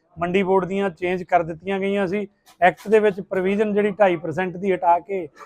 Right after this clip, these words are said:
up to ਢਾਈ ਪਰਸੈਂਟ ਦਾ ਲਫ਼ਜ਼ ਪਾ ਚੁੱਕੇ ਸੀ, ਜੋ ਮੰਤਰੀ ਜੀ ਨੇ ਦੱਸਿਆ, ਉਹ ਵੀ ਸਾਡਾ ਹੱਲ ਹੋਣ ਜਾ ਰਿਹਾ ਹੈ। ਬਿਜਲੀ ਦੇ ਕਨੈਕਸ਼ਨਾਂ ਦਾ ਟੈਂਪਰੇਰੀ ਦਾ ਮੁੱਦਾ ਸੀ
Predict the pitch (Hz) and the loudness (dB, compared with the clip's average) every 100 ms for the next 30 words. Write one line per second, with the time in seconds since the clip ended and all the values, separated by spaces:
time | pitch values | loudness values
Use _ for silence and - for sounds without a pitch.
0 | - _ 170 180 175 220 185 208 180 165 | -20 _ 6 6 4 -2 6 6 6 0
1 | 185 190 202 185 165 185 170 175 175 175 | -2 4 4 6 4 2 2 6 6 4
2 | 165 202 190 202 202 _ - - 185 185 | -4 0 0 0 -4 _ -20 -6 -2 0
3 | 175 180 196 202 208 185 147 202 190 214 | -2 -2 -2 0 0 0 4 4 4 0
4 | 190 190 170 180 180 190 185 185 190 196 | 0 6 8 8 4 -2 2 2 2 -2
5 | 185 _ _ _ 147 170 185 202 214 202 | -4 _ _ _ -4 -2 0 4 2 4
6 | 185 - 190 196 202 202 196 180 190 196 | 0 0 -4 2 2 4 0 -2 -2 0
7 | 202 196 175 190 185 196 | 2 0 0 2 2 0